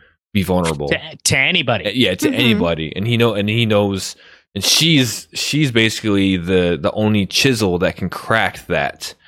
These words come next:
Speaker 1: because of who
Speaker 2: Correct.
Speaker 1: she is in the scenario that they're in. And so that's why I really love that scene in the game is when he says it, because he's getting ready to, and it sort of happens when he does don't. I think both those scenarios play, even though the don't was more emotional,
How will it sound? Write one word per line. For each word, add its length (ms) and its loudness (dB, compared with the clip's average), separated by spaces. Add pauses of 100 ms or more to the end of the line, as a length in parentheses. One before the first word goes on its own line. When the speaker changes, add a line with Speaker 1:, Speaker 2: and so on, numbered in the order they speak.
(200)
Speaker 1:
because 280 -2
of 100 -6
who 80 2
Speaker 2:
Correct. 160 2
Speaker 1:
she 120 2
is 140 2
in 60 -2
the 60 -4
scenario 480 0
that 120 -2
they're 140 0
in. 420 0 (320)
And 100 -6
so 80 0
that's 240 0
why 200 2
I 40 2
really 320 2
love 220 2
that 80 0
scene 220 -6
in 60 -6
the 100 -10
game 340 0
is 140 -8
when 80 -6
he 60 -4
says 220 -4
it, 80 -8
because 200 -8
he's 160 -4
getting 260 -2
ready 240 -2
to, 460 -8 (320)
and 80 4
it 60 -2
sort 140 4
of 60 0
happens 300 0
when 100 0
he 60 0
does 240 2
don't. 480 -2
I 40 -2
think 320 -2
both 300 2
those 480 0 (880)
scenarios 380 0
play, 280 2
even 200 2
though 120 4
the 140 0
don't 560 0
was 180 -2
more 200 2
emotional, 960 -2